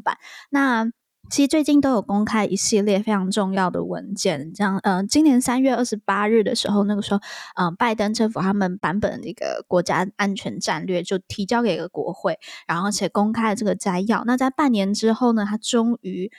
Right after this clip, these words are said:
就是公布了这个国家安全战略，National Defense Strategy。然后呢，又过了两周，就是二十七号，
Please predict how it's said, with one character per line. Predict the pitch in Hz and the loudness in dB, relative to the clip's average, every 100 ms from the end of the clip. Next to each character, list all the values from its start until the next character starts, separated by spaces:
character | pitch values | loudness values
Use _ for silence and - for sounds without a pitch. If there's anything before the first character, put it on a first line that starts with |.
| - - | -20 -6
就 | 185 | -4
是 | 190 - 190 175 180 | -2 -2 0 0 0
公 | 233 254 | 2 2
布 | 254 247 | 4 2
了 | 190 160 | 2 0
这 | - - | -4 -10
个 | 170 160 | -8 -8
国 | - 170 | -4 -2
家 | 170 180 | -2 -2
安 | 180 196 196 | -2 -2 -4
全 | - 147 | -6 -10
战 | - 226 170 175 | -4 -2 -2 -2
略， | 180 - | -2 0
National | 220 240 240 233 | 0 2 2 2
Defense | 208 - 208 208 | 0 0 -2 -2
Strategy。 | - 208 202 - - - | -2 0 0 -2 -8 -8
然 | 175 | -6
后 | 214 294 | -2 2
呢， | 285 262 | 4 4
又 | 311 269 | 2 2
过 | - 277 | 4 4
了 | 240 208 | 4 2
两 | 185 208 220 | 0 -4 -2
周， | 233 233 | 0 0
就 | 208 | -2
是 | - 196 | -4 -2
二 | |
十 | 214 196 | -4 -2
七 | - - 220 | -2 0 0
号， | - 214 | 0 -4